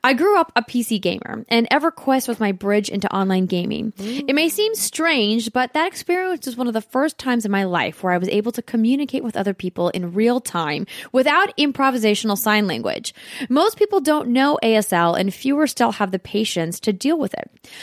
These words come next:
This led me to love M M Os. The freedom to speak, in quotations, to people was something I've never experienced before. Of course, things change, and with World of Warcraft and the rise of programs like Ventrilo and TeamSpeak, my inclusion began to shrink.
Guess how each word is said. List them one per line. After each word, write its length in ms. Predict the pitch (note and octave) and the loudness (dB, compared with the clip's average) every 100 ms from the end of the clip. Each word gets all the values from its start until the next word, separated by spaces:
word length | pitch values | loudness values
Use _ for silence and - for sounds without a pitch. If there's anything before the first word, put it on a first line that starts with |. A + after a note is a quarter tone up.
| - | -4
This 240 | - F#4+ - | -2 0 2
led 220 | D#4 C4+ | 2 4
me 100 | D4 | 2
to 160 | - | 2
love 640 | C#4 B3 A3 A#3 A#3 E3+ E3+ - | 2 2 4 4 6 4 2 2
M 180 | F#3+ | 2
M 160 | F3+ E3 | 4 2
Os. 380 | D#3+ C2+ - - _ - - - | -2 -6 -8 -10 _ -20 -20 -2
The 80 | C4+ | 0
freedom 360 | F4+ F#4 F#4 | 2 2 0
to 260 | - D4 A#3+ | 2 0 0
speak, 840 | - - - - C4 C4 G3 G#3 | -4 -6 -6 -6 0 2 2 0
in 120 | - | -2
quotations, 640 | F3+ F3 D#3 A#2+ F#3 A3 - - - | 0 0 0 -6 -4 -4 -6 -14 -4
to 120 | - | 0
people 300 | D4 F4+ F4+ | 4 2 4
was 160 | D#4 D#4+ | 4 4
something 320 | E4+ E4 E4 | 2 -2 0
I've 160 | - C4 | 0 2
never 300 | C#4 D4 D4+ | 2 2 2
experienced 500 | - - D#4+ D#4+ A3+ | 0 -4 0 0 0
before. 460 | F3+ - - - - _ - | -4 -4 -4 -4 -10 _ -4
Of 200 | C#4 - | -2 0
course, 320 | E4+ F#4+ F4 | 2 2 2
things 240 | F#4 F4+ | -2 -2
change, 400 | - A#3 G#3+ A#3 | 2 2 2 2
and 80 | B3+ | 0
with 160 | A3+ A3 | 0 0
World 240 | G#3 G3 | 0 0
of 100 | F3+ | 0
Warcraft 560 | A#3 F4 F#4+ A#3 G3+ G#3 | 2 2 2 2 2 2
and 80 | |
the 60 | G3 | -2
rise 260 | F#3 F3+ F3+ | 2 2 0
of 80 | |
programs 400 | - F#3+ F#3+ F3+ | -2 -2 0 0
like 160 | F3+ E3+ | -2 -4
Ventrilo 560 | E3+ E3+ - C4+ G#3 F3 | -6 -4 -2 2 4 2
and 100 | F3+ | 0
TeamSpeak, 600 | - E4+ E4 G3 F#3+ - - - | -6 -6 -2 2 0 0 -10 -4
my 120 | D4 E4 | 2 4
inclusion 480 | F4 - F4+ D#4+ | 2 2 2 2
began 340 | C#4+ A3+ G3+ F#3 | 0 2 2 0
to 80 | E3+ | -4
shrink. 440 | - - - - | -6 -8 -8 -16